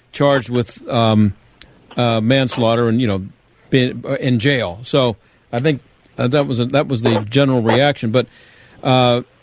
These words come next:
what, in your piece, you write about the difference between people's attitudes about the Crumbleys and, and what happened to a guy who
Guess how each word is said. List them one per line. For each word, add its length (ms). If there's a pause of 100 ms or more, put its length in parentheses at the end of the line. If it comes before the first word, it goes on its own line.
(100)
what, 520
in 120
your 140
piece, 280
you 80
write 180
about 220
the 60
difference 300
between 460
people's 360
attitudes 500
about 400
the 100
Crumbleys 600
and, 100
and 280
what 120
happened 320
to 100
a 60
guy 280
who 220